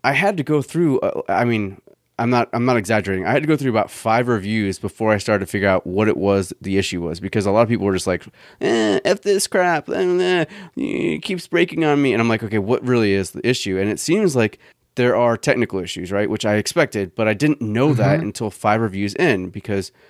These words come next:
Speaker 1: there were other people whining about dumb stuff. And I would agree. So I don't think that Steam ratings necessarily equate to the quality of the game, right? I mean, they're, they do sometimes, clearly. Like, I mean,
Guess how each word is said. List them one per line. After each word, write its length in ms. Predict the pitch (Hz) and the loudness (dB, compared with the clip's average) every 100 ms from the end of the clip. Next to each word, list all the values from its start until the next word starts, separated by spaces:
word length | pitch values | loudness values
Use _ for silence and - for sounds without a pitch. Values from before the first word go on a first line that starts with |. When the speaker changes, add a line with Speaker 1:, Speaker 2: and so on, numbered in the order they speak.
| _ _ | _ _
Speaker 1:
there 100 | 113 | 0
were 240 | 113 117 113 - | 2 2 2 0
other 200 | 120 123 | 0 2
people 240 | 120 120 | 0 0
whining 260 | 107 110 117 | -2 0 0
about 240 | 104 104 | 0 0
dumb 220 | 92 104 | -2 -4
stuff. 420 | 98 113 90 - _ - _ | -4 -4 -4 -12 _ -20 _
And 360 | 127 123 113 98 _ _ _ _ | 0 2 0 -6 _ _ _ _
I 80 | 135 | 0
would 100 | 196 | 2
agree. 380 | 160 185 101 - | 2 0 -2 -6
So 360 | - 131 123 | -2 0 2
I 80 | - | 2
don't 180 | 147 196 | 0 0
think 280 | 165 165 - - | -2 -4 -6 -6
that 200 | 120 - | -4 -4
Steam 280 | - 135 131 | -4 0 2
ratings 320 | 123 120 107 | 2 2 -2
necessarily 640 | 113 - 117 110 101 92 _ _ _ _ | -6 -4 -2 0 0 -2 _ _ _ _
equate 560 | 110 - - 117 117 - | -12 -6 0 2 0 -4
to 480 | - 110 107 104 107 | -6 -2 0 -2 -2
the 100 | 98 | -6
quality 580 | - - - 101 117 110 | -8 -12 -2 2 2 2
of 100 | 92 | -2
the 60 | 85 | -2
game, 360 | 110 127 92 87 | 0 2 2 0
right? 220 | 98 113 | -2 0
I 40 | 117 | 0
mean, 100 | 127 | 2
they're, 180 | 135 | 2
they 180 | 117 131 | 2 -2
do 220 | - 151 | 0 0
sometimes, 640 | 139 131 127 95 90 87 - | 2 0 0 -2 -2 -6 -12
clearly. 420 | - 123 117 87 | -2 0 2 0
Like, 240 | 85 87 - - - - | -2 -4 -6 -20 -20 -6
I 120 | 113 | 2
mean, 240 | 113 104 | 4 2